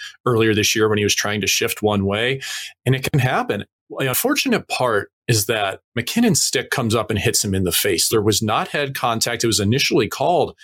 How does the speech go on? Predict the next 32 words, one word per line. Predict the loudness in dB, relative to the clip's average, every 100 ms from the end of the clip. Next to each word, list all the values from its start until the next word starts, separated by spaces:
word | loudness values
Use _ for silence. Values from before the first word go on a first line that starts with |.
| -10
a | -4
five-minute | -2 0 0 0
major | 0 0
on | 0
the | 0
ice. | 0 0
It |
was | 0 0
rescinded | 0 0 0 0 0
back | 0 -2 -2
to | 0 0
a |
two-minute | 0 -2 0 0 0
minor | 0 0 0 -2 -6 -8
after | -6 -4 -2
the | 2
review | 2 2 0 0
because | -2 -4 -2 0 0
it | -2
showed | -2 0 0 0
clearly | -2 -4 0 2 2 2
it |
was | 0 0
MacKinnon's | -2 -2 0 0
own | 0
stick | 0 -2 -4
that | -2
hit | 0
him | 0
in | 0
the | -2
face. | -2 0 0